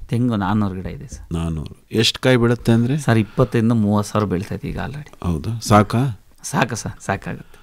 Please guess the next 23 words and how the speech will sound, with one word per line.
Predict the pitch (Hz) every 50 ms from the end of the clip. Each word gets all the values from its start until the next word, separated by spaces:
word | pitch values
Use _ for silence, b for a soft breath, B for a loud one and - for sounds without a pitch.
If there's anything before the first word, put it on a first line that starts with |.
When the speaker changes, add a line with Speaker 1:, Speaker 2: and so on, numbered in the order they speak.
| - -
Speaker 2:
ಸರಾಸರಿ | - - - 101 98 110 117 113 - 120 120 127 123 120 117
ಮರಕ್ಕೆ | 107 101 101 101 110 - - - 117 113 110 107 101
ಎಷ್ಟು? | 98 - - _ - 104 98 95 92 87 85 82
Speaker 1:
ಸರಾಸರಿ | - 135 135 151 165 - 180 165 165
ನೂರರಿಂದ | 156 139 147 160 165 160 160 160 160
ನೂರಿಪ್ಪತ್ತು, | 151 147 147 151 147 143 143 - 139 139 - 160
ಇನ್ನೂರು, | 139 131 139 156 165 175 180 180 160
ಇನ್ನೂರೈವತ್ತು, | 147 151 165 175 180 170 165 165 160 160 160 - 170 160 156 151 131 117 113
ಇನ್ನೂರವರೆಗೂ | 123 143 160 180 190 196 185 185 180 175 180
ಬಿಡೋ | 175 143 143 135 143
ಅಂಥ | 139 135 127 147
ಮರಗಳು | 123 113 110 113 117 127 120
ಇದಾವೆ. | 107 104 113 104 92
Speaker 2:
ಹ್ಮ್, | 87 - _ _ _ - 90 87
ಹ್ಮ್. | 78 71 82 76 71
Speaker 1:
ಆದ್ರೆ | - 113 139 - 156 151 135
ಏನಾಗಿದೆ | 120 127 143 165 170 165 156 147 143
ಅಂದ್ರೆ | 143 131 127 120 110 110 120 - - -
ಈಗ | - 113 117 117 120 113 113 113 113 110 113 - - b b b b
ನಾವು | 120 117 123 151 170 175 165 151 143
ಪೋಷಕಾಂಶಗಳನ್ನ | 139 131 139 143 135 - - 147 139 131 - 139 139 135 117
ಜಾಸ್ತಿ | 107 104 107 - - 131
ಒದಗಿಸ್ಬೇಕು. | 113 107 98 107 101 - - - - 104 - - -